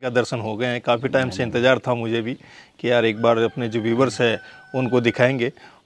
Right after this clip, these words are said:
तो लोगों को पता नहीं है कि तूफ़ान में करंट क्या था, जो तूफ़ान घोड़ा था। जिनको नहीं पता है, तो उनके पास में एक घोड़ा है करंट, जो तूफ़ान का ही बेटा है। उसका अगर उस तूफ़ा-, अ, करंट को अगर कोई लोग देखेंगे,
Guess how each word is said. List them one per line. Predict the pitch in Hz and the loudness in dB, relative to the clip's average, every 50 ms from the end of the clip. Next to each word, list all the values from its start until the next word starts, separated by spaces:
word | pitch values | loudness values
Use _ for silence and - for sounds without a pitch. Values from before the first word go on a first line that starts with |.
| - - | -14 -6
तो | 135 135 131 131 135 - - - - _ - | 0 4 4 6 4 4 2 -4 -18 _ -4
लोगों | 131 123 127 131 143 151 | 0 2 4 6 6 6
को | 151 165 165 160 160 165 | 6 6 6 6 6 4
पता | 147 147 _ - 135 - - 151 143 | 2 0 _ -4 -2 2 4 4 4
नहीं | 135 135 | 4 0
है | 139 139 143 | -2 -2 0
कि | 135 151 | -2 -4
तूफ़ान | 127 - 135 113 - 135 131 139 | -4 -4 -6 -4 -2 -2 -2 -2
में | 139 131 131 135 | -2 -4 -6 -6
करंट | - - 135 151 156 143 | -2 2 2 4 4 2
क्या | 120 - 117 | 0 -2 -4
था, | 107 - 113 104 - _ _ _ _ _ _ _ | -4 -4 -10 -14 -14 _ _ _ _ _ _ _
जो | 127 127 120 | -4 -4 -4
तूफ़ान | - - 120 - 135 131 131 | -2 -4 -2 0 0 0 0
घोड़ा | 120 123 120 123 123 | 0 0 2 0 0
था। | - - 120 143 - _ _ _ - - - - - - - _ - | 0 -4 -6 -8 -8 _ _ _ -20 -20 -20 -20 -20 -20 -20 _ 2
जिनको | 147 160 156 - 196 | 4 4 6 6 6
नहीं | 180 151 151 151 180 | 8 8 8 6 6
पता | 175 - 165 - 165 151 | 6 4 4 4 4 6
है, | 143 151 156 170 170 | 6 6 4 4 2
तो | - - _ - - 147 | 0 -6 _ -4 -2 0
उनके | 135 135 135 156 | 0 2 0 0
पास | 143 151 147 147 - - | 4 4 4 4 4 0
में | 151 139 | -2 -2
एक | 139 123 | -2 0
घोड़ा | 113 120 117 123 131 | 0 0 2 2 4
है | 120 135 | 2 2
करंट, | 127 - 127 113 110 101 87 - - - - - - - - - - - - _ _ _ _ _ _ _ _ 139 | 2 2 0 -2 -2 -4 -6 -12 -18 -20 -20 -20 -20 -20 -20 -20 -20 -20 -20 _ _ _ _ _ _ _ _ 0
जो | 123 139 | 0 0
तूफ़ान | 123 - 139 117 - 151 151 160 | 2 2 -2 2 4 4 4 4
का | 156 - | 6 4
ही | 151 143 156 | 6 6 6
बेटा | 147 135 120 - 135 | 4 4 2 2 2
है। | 127 131 | 0 0
उसका | - - 135 - - - 156 151 156 156 | -2 -6 -10 -10 0 4 6 8 8 8
अगर | 151 147 156 151 | 6 6 4 4
उस | 160 - - 139 - - | 4 0 -2 -6 -4 -2
तूफ़ा-, | 151 139 127 135 139 139 | -2 0 2 4 2 4
अ, | 135 131 131 127 127 120 | 4 4 6 6 6 4
करंट | 117 - - 143 165 170 175 | 4 2 4 4 4 4 2
को | 170 175 | 2 2
अगर | 160 143 147 | 2 2 0
कोई | 131 143 139 131 | 0 0 0 2
लोग | 123 123 123 110 | 2 0 0 0
देखेंगे, | 117 117 107 - 123 117 135 143 | -2 -4 -4 -4 -4 -2 -2 -4